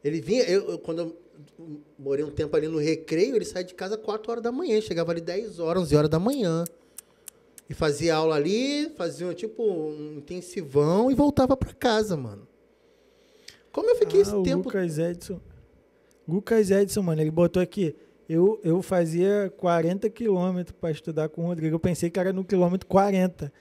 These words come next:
Speaker 1: Não.
Speaker 2: Mas não, ele botou
Speaker 1: Lucas,
Speaker 2: aqui, ó,
Speaker 1: Lucas.
Speaker 2: "Eu corria quarenta quilômetros, morava
Speaker 1: Tem
Speaker 2: em
Speaker 1: foto dele?
Speaker 2: Quintino."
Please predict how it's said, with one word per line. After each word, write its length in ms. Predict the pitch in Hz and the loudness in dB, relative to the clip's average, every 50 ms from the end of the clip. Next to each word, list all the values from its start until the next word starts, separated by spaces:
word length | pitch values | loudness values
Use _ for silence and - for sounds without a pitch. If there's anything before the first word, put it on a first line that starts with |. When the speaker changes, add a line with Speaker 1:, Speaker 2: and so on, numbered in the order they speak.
| - | -14
Speaker 1:
Não. 280 | - 180 170 160 156 143 | -10 -4 -2 0 0 2
Speaker 2:
Mas 180 | 180 175 202 | 2 2 2
não, 200 | 208 202 220 233 | 2 2 2 2
ele 100 | 240 220 | 2 4
botou 260 | 214 208 208 202 214 220 | 6 6 6 6 6 2
Speaker 1:
Lucas, 140 | 208 - 226 | 2 2 2
Speaker 2:
aqui, 80 | 226 220 | 2 2
ó, 20 | 180 | 2
Speaker 1:
Lucas. 560 | 151 - - 113 - - _ _ _ - - - | 2 -2 -8 -16 -18 -20 _ _ _ -8 0 4
Speaker 2:
"Eu 180 | 175 180 196 | 6 6 6
corria 500 | 190 - 214 214 202 180 175 185 202 220 | 4 6 6 6 6 6 6 4 4 4
quarenta 440 | 208 - 214 202 190 185 202 208 240 | 4 4 4 4 4 2 2 0 -2
quilômetros, 440 | 226 - 233 226 220 214 208 - 190 | -4 -4 0 0 2 0 0 0 0
morava 280 | 180 185 180 180 180 196 | 2 4 6 6 6 4
Speaker 1:
Tem 60 | 185 208 | 4 2
Speaker 2:
em 20 | |
Speaker 1:
foto 120 | 190 180 - 233 | 2 4 4 4
dele? 120 | 190 151 | 4 4
Speaker 2:
Quintino." 600 | 156 180 214 214 208 220 226 214 190 160 139 143 | 2 2 2 4 4 4 4 4 2 2 0 -4